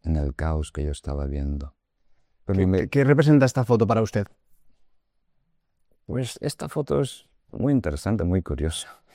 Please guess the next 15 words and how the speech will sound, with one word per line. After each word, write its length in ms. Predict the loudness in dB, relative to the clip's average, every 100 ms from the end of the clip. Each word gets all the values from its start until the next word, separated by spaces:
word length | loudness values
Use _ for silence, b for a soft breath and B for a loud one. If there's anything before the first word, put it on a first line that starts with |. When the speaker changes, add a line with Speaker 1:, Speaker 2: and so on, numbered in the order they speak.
| b b b b -6
Speaker 1:
Esta 320 | -4 2 2
es 180 | 2 2
una 200 | 2 2
foto 460 | -2 -2 0 -2 -2
con 380 | -2 0 0
mi 120 | 0 2
padre, 440 | 0 -2 -6 -10 _ _ _
¿verdad? 320 | -10 -8 -8 -10 -8
Eh, 360 | -6 -4 -4 -6 _ _ _ _ _ _ _
y 360 | -2 2 0 -2 _
creo 260 | 0 2 2
que 340 | 2 2 2 -4 _ _ _ _ _ _ _ _ -4
eso 240 | -2 -4
fue 180 | -2 -4
también 760 | 0 0 2 2 2 2 0